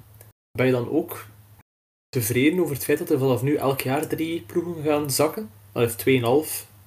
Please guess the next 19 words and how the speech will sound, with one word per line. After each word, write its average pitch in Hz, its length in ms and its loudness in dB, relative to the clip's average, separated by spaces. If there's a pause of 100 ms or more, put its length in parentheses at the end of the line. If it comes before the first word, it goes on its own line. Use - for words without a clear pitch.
Twee 131 160 0
ploegen 127 300 0
zeker 135 300 2
en 117 100 2
één 127 200 0
ploeg 131 260 -6
die, 120 320 4
eh, 117 140 4 (600)
die 127 120 2
dan 120 240 2
tegen 117 240 2
de 110 100 -2
derde 147 580 2
van 143 80 -4
het, 131 180 0
eh, 127 160 6
één 123 260 2
B 127 160 4
speelt. 151 440 0